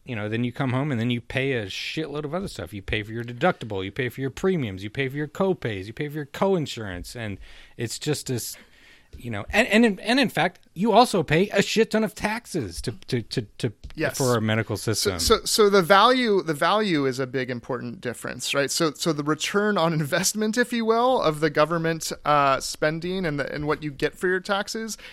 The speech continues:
Speaker 2: is significantly different in countries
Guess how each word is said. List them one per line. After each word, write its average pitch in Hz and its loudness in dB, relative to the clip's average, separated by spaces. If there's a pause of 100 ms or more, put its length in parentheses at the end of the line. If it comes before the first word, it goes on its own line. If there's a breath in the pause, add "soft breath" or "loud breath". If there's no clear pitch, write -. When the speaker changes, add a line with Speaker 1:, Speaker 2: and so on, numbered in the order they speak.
Speaker 2:
is 170 0
significantly 196 4
different 175 0
in 160 0
countries 170 -2